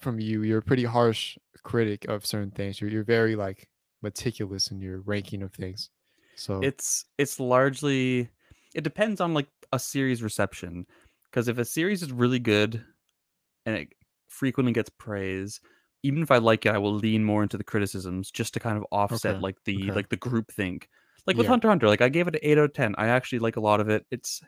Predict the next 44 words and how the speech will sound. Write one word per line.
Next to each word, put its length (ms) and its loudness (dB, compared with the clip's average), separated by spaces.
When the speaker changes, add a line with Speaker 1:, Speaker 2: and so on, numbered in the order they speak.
Speaker 2:
it 80 -12
has, 400 -2
like, 140 -2
York 320 0
News, 140 -2
one 80 4
of 60 2
my 20 -20
favorite 180 4
arcs 220 -4
in 60 -2
all 100 -2
Battle 260 0
Shonen. 380 -8
But 140 -4
the, 460 0
like, 160 2
the 80 -2
constant 720 2
discourse 560 0
about 240 -2
Hunter 220 0
x 20 2
Hunter 220 0
is 80 -2
that 100 0
it's 160 -6
the 120 -4
greatest 360 0
of 80 -2
all 140 2
time, 260 2
it's 140 -4
the 100 -6
goat, 240 2
it's 120 -8
the 80 -8
best, 320 -2
blah, 140 2
blah, 160 2
blah, 200 0
blah, 100 2
Speaker 1:
Mm-hmm. 80 0
Speaker 2:
blah. 180 4